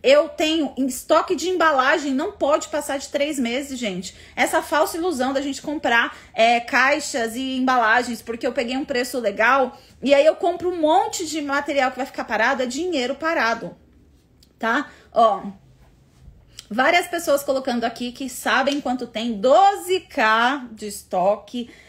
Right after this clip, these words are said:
três meses, mil reais, ó. Então, a gente tem que sempre ir alinhando essa quantidade de material pra que a gente consiga direcionar. Estoque parado, gente, é dinheiro parado. Quantas de vocês tá aí sem venda,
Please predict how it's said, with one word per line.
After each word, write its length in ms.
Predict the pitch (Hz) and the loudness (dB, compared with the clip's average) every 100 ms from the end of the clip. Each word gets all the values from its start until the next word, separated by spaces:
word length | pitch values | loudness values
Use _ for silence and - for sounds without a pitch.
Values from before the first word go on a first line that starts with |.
| - _ | -20 _
três 400 | 269 320 392 294 | 2 2 2 -2
meses, 580 | 277 262 277 294 254 262 | 0 4 4 4 -2 -4
mil 240 | 262 330 | -2 -2
reais, 640 | 349 262 220 226 240 - - | 0 2 2 2 -2 -8 -4
ó. 320 | 208 165 - - _ _ _ | -2 -2 -6 -18 _ _ _
Então, 240 | 320 370 - | 2 2 0
a 140 | 277 294 | 0 0
gente 220 | 359 - | -2 -8
tem 140 | 370 | -6
que 80 | 370 | -6
sempre 560 | - - 392 415 392 349 | -8 -10 -6 -4 -4 -2
ir 60 | |
alinhando 880 | 339 330 349 370 302 320 330 226 208 - | 0 0 0 -2 0 0 -2 -2 -4 -2
essa 340 | 214 226 233 | 0 0 -2
quantidade 680 | 254 247 254 220 254 285 226 | -6 -6 -6 -2 0 0 -2
de 80 | 226 | -8
material 760 | 202 196 190 180 214 214 190 - - - | -8 -8 -8 -2 0 0 -4 -12 -20 -8
pra 120 | - | -4
que 80 | 277 | -2
a 40 | 294 | -2
gente 180 | 302 | -2
consiga 400 | - 285 294 269 | -4 -6 -4 -4
direcionar. 840 | 254 285 277 285 339 311 226 233 - _ - - | -4 -2 -2 -2 -4 -2 -2 -4 -8 _ -20 -16
Estoque 640 | - - - 214 208 - | -10 -10 -2 2 4 2
parado, 600 | 339 254 208 202 220 202 | -4 -2 0 2 2 0
gente, 380 | 214 208 208 - | -4 -6 -6 -6
é 220 | 262 247 | -4 -2
dinheiro 460 | 247 247 285 233 233 | -2 -4 -4 -4 -4
parado. 520 | 285 285 220 226 202 | -4 0 0 0 -2
Quantas 500 | 208 302 427 403 370 | 0 0 2 0 -2
de 100 | 277 | -2
vocês 560 | 240 208 - 254 226 - | -4 -6 -2 0 0 -4
tá 180 | 247 233 | -2 0
aí 360 | 226 277 208 | 0 -2 -4
sem 300 | 185 285 302 | -6 -4 -2
venda, 600 | 302 247 226 226 233 269 | -2 -4 -4 -2 0 -2